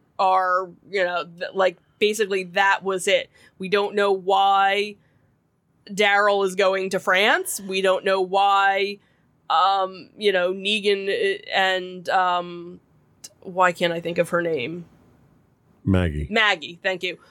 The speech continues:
Speaker 1: are going to New York because we know, you know, at the end, Negan is married. He has a kid on the way.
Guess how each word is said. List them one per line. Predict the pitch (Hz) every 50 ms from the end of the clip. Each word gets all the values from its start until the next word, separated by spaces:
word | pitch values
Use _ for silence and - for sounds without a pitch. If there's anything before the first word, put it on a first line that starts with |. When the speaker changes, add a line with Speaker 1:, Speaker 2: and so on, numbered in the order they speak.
| _ _ _ _
Speaker 1:
are | - 247 240
going | 220 214 208 202 202 208 208 214 202
to | - 240
New | 226 254
York | 311 320 247 175 -
because | - 196 220 214 196
we | 190 214 208
know, | 208 202 202 202 202 208 208 208 208 208 202 220 208 _ _
you | - 214 208
know, | 190 180 180 -
at | - 190 185
the | - 226 240 277
end, | 302 294 285 262 247 240 233 _ _ _ _ _ _ _ _ _ _ _ _ _ _ _ _ _ -
Negan | 196 196 185 190 202 202 208 196 202 196 190
is | 190 180
married. | 196 220 226 240 247 254 254 269 254
He | 233 214
has | 196 190 185
a | 190 180
kid | - - - 311 285
on | 254 208 196 185
the | 180 175
way. | 165 143 - 104 92 78 87 - -